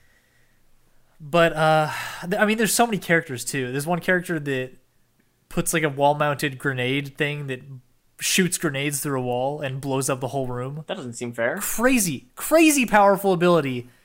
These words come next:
Speaker 1: So unfair.
Speaker 2: That seems unfair.
Speaker 1: And compare that ability to the ability of the girl I just explained who can look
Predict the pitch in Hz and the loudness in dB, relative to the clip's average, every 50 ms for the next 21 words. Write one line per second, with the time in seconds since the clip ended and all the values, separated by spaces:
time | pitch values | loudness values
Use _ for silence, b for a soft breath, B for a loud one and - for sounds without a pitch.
0 | b b b - - - - 269 247 226 214 196 175 156 147 - 143 123 117 113 | b b b -2 2 4 6 6 6 6 6 4 2 0 0 0 0 0 2 2
1 | 147 170 - - 247 180 127 - - - 143 - 269 - - - 95 92 92 113 | 2 2 2 2 -2 -2 -4 -4 -4 -2 0 0 -2 -2 -6 -8 -10 -10 -10 -12
2 | - _ - - - - - 233 233 220 - - 226 185 - - 247 226 180 190 | -14 _ -20 -20 -14 -4 0 0 0 0 2 0 0 2 4 4 4 6 6 6
3 | 196 214 226 214 214 226 226 226 226 226 226 214 - - - 214 196 175 165 156 | 6 6 6 6 4 6 6 6 4 2 -2 -4 -4 -4 -2 0 2 2 2 0
4 | 156 147 - 156 160 175 175 156 170 180 185 180 175 175 165 143 147 147 147 143 | -2 -4 -8 -4 0 0 2 4 4 4 4 4 2 0 0 0 0 0 0 -2
5 | 143 139 139 139 131 - - 147 160 151 151 175 170 165 165 165 156 - 165 143 | -4 -8 -12 -14 -16 -18 -12 -8 -6 -2 2 4 6 6 6 4 2 -2 -8 -8
6 | - - 165 156 156 147 135 147 160 - 160 143 143 156 147 - | -6 -2 -2 -2 0 -2 -2 -4 -4 -4 -4 -2 0 -2 -2 -2